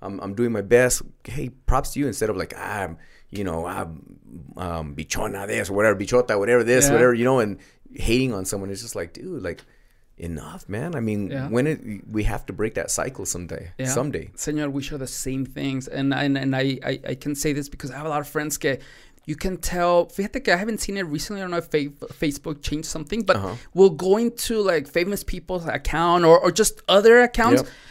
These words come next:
Speaker 2: bro, to troll, uh, like,
Speaker 1: Oh, yeah.
Speaker 2: whatever they're doing. Y yo me quedo, first of all, I don't have the time, right?
Speaker 1: Mm-hmm.
Speaker 2: And second, like, I understand because the, the excuse that I have seen is, "It's just Facebook. It, it's just Facebook. You know,
Speaker 1: Yeah.
Speaker 2: I'm just having fun."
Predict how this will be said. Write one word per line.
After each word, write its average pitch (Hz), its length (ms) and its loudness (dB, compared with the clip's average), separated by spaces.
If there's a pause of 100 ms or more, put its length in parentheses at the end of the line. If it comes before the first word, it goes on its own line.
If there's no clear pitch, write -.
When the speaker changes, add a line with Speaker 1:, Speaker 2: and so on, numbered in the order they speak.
(220)
Speaker 2:
bro, 202 240 6
to - 240 -6
troll, 185 680 4 (240)
uh, 175 160 4
like, 160 220 4
Speaker 1:
Oh, 233 80 8
yeah. 226 120 8
Speaker 2:
whatever 208 240 12
they're 233 120 12
doing. 226 320 6
Y 202 60 -4
yo 208 100 8
me 247 120 4
quedo, 254 320 8 (300)
first 285 200 2
of 240 60 0
all, 196 80 0
I 214 60 4
don't 214 120 0
have 180 160 -4
the 139 40 -12
time, - 160 -10 (200)
right? 170 180 6
Speaker 1:
Mm-hmm. 151 280 -4 (180)
Speaker 2:
And 190 160 0
second, 202 680 0
like, 180 240 4
I 196 120 8
understand 233 420 4
because 160 380 -2
the, 156 160 8
the 151 140 0
excuse 202 380 -2
that 180 120 4
I - 20 6
have 147 200 -2
seen 202 360 -4
is, - 160 -2 (380)
"It's 143 120 -6
just - 160 -2
Facebook. 185 540 2
It, 160 240 -4
it's 139 120 -12
just - 220 -2
Facebook. 160 520 0
You 156 80 4
know, - 60 6
Speaker 1:
Yeah. 160 80 8
Speaker 2:
I'm 156 80 2
just - 140 -6
having 196 220 -4
fun." 147 300 -4